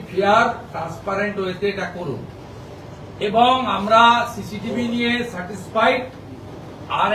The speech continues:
একটা বিষয় আমরা আজকে ইস্যুটাকে তুলে ধরেছি, ওনারা বলেছেন যে আপনারা লিখিত সাজেশন দিলে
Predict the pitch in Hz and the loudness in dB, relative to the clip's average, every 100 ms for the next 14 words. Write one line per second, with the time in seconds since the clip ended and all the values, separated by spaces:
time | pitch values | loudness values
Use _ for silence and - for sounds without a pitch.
0 | 214 - - 254 196 - 226 240 240 214 | 0 -2 -2 0 -2 -2 2 4 4 2
1 | 202 196 196 208 196 - - - - - | 0 -2 -4 -4 -4 -4 -12 -14 -14 -14
2 | - 208 214 202 202 214 214 - - - | -10 -6 0 0 2 2 2 -2 -8 -14
3 | - - - - - - - - 226 254 | -14 -14 -16 -14 -14 -14 -10 0 6 8
4 | 208 214 202 185 240 - - - - - | 8 6 2 -2 -6 -8 -10 -14 -16 -16
5 | - - - - 175 196 214 226 - 185 | -16 -16 -16 -10 0 6 8 8 8 2
6 | 196 190 240 262 - 202 196 220 - - | -2 2 2 2 -2 -2 0 0 -2 -6
7 | 202 202 214 220 220 220 - - 139 - | -2 4 6 6 2 -2 -12 -12 -10 -8
8 | 202 220 196 196 175 185 202 202 185 165 | -6 -4 -4 -4 -4 -4 -4 -4 -4 -2
9 | 185 | 2